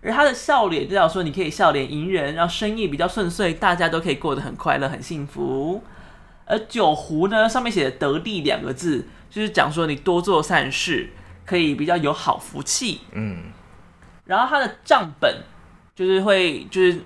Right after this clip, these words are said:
Speaker 1: 那种记账用的本子，就是代表说你会很有信用，
Speaker 2: 嗯。
Speaker 1: 然后别人会对你很有信用，不会乱骗你。
Speaker 2: 哦。
Speaker 1: 然后它肚子的部分呢，因为它的核心，所以代表说它可以很冷静的思考，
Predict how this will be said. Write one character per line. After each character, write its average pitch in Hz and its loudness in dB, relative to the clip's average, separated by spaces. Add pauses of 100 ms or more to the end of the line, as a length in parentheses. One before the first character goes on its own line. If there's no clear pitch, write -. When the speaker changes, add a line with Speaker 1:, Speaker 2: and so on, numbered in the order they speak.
Speaker 1:
那 175 -6
种 139 0
记 165 -6
账 151 2
用 151 0
的 135 0
本 127 -6
子， 139 -10
就 165 -6
是 - -2
代 165 2
表 143 6
说 156 -2
你 139 -4
会 156 0
很 143 -4
有 131 -2
信 135 -4
用， 143 0 (240)
Speaker 2:
嗯。 98 -12
Speaker 1:
然 147 2
后 190 2
别 156 0
人 147 0
会 196 2
对 196 2
你 135 -4
很 135 -4
有 143 2
信 139 -2
用， 135 -2
不 143 -2
会 147 4
乱 151 6
骗 139 -2
你。 85 -8 (200)
Speaker 2:
哦。 90 -10 (840)
Speaker 1:
然 190 0
后 240 2
它 247 4
肚 247 -4
子 190 -2
的 170 4
部 233 -2
分 220 -2
呢， 170 2
因 202 -2
为 214 2
它 208 6
的 175 4
核 147 -2
心， 175 -2
所 190 -2
以 180 -2
代 185 4
表 151 6
说 180 -4
它 170 -2
可 175 -8
以 143 -2
很 147 -8
冷 131 -2
静 190 -6
的 147 -2
思 160 -4
考， 107 -2